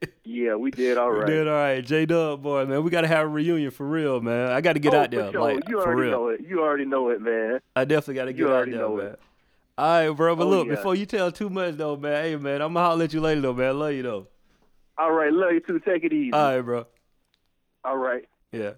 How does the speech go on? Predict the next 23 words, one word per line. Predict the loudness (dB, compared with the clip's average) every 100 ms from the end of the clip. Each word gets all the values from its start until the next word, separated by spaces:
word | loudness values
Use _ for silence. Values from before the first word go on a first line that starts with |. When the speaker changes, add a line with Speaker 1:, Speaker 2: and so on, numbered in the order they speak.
| _ _ _ _ _ _ _ _ _ _ _ _ _
Speaker 2:
So, | -8 -6 -2
uh, | -2 0 0 -2 -6 -6
that, | -6 -2
that's | -2 -2
my | -2
homie | 0 -2 -4
Courtney, | -2 -2 -2
man. | 0
I | -2
told | 0 -4
you | -4
he |
was | -2
gonna | 0 2
give | 2 0
y'all, | 2 2
like, | 0 0
way | 0 0 0 -2
too | -4 -4
much | -2 -4 -4
information, | -8 -8 -8 -4 -4 -6 -8 -4
but, | -4 -4
um, | -4 -6 -8 -10 -14